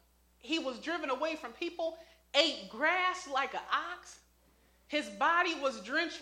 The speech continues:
with the dew of heaven until his hair grew like feathers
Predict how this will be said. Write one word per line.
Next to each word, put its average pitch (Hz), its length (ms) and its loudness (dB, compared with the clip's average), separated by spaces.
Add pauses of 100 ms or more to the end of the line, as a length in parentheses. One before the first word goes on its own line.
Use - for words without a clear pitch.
with 254 240 -6
the 214 80 0
dew 269 360 -4 (100)
of 302 160 0
heaven 370 500 -2 (360)
until 285 400 0
his 254 260 -4
hair 359 680 0
grew 311 260 -4
like 240 220 2 (260)
feathers 349 440 0